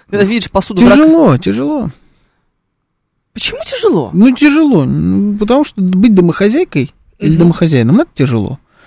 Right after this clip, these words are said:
Speaker 2: Это тяжелый труд.
Speaker 1: Главное, монотонный. И неоплачиваемый, и неблагодарный.
Speaker 2: Ну, и неблагодарный, если с кем поведешься.
Speaker 1: Ну так, если вдуматься. Знаешь,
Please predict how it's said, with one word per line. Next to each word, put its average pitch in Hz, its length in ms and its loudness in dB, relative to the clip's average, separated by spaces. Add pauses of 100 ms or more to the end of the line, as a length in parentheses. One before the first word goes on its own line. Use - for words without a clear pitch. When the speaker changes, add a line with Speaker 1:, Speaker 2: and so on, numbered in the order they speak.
(300)
Speaker 2:
Это - 120 -6
тяжелый 165 460 2
труд. - 380 -10 (1080)
Speaker 1:
Главное, 302 380 -4
монотонный. 160 640 -12 (640)
И 311 160 -8
неоплачиваемый, 165 1120 -8
и 277 220 -6 (300)
неблагодарный. 202 1000 -6 (1500)
Speaker 2:
Ну, 165 240 4
и 165 60 4
неблагодарный, 165 760 2
если 208 380 -4 (280)
с - 200 -12
кем 196 220 0
поведешься. 202 720 -4 (800)
Speaker 1:
Ну 277 180 -6
так, 151 200 -4
если 160 200 -8
вдуматься. 151 480 -14 (420)
Знаешь, - 380 -8